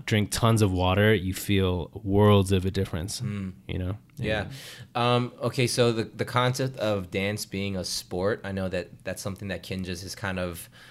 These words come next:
Speaker 2: uh, we've been, like, really, that's been in our headspace, um, a lot lately. You know, even our last Arena L A set was kind of, uh, inspired by that concept. Um, and,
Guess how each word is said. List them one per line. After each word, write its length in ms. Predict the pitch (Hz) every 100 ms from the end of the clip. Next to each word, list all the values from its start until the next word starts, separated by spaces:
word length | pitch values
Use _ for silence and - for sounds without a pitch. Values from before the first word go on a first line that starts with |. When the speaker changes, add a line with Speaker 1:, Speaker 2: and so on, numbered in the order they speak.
| - -
Speaker 2:
uh, 220 | 92 90
we've 140 | 95 98
been, 140 | 127
like, 220 | 123 120 104
really, 380 | 101 131 135 123
that's 220 | 120 117
been 140 | - 139
in 120 | 127
our 80 | 101
headspace, 760 | 113 113 - 104 95 - -
um, 260 | 95 95 92
a 60 | 87
lot 340 | 90 113 -
lately. 300 | 92 90 90
You 220 | 85 95 92
know, 60 |
even 280 | 95 95 95
our 320 | 92 90 90
last 360 | 90 92 90 -
Arena 280 | 92 92 90
L 200 | 90 92
A 120 | 90
set 380 | - 101 92 90
was 120 | 87
kind 240 | - 92
of, 200 | 87 82
uh, 300 | 90 85 85 82 - _
inspired 440 | 92 - 92 90
by 120 | 87 85
that 160 | 85
concept. 580 | - 90 90 107 110 - - - - - -
Um, 560 | 98 98 98 95 95 -
and, 280 | 117 123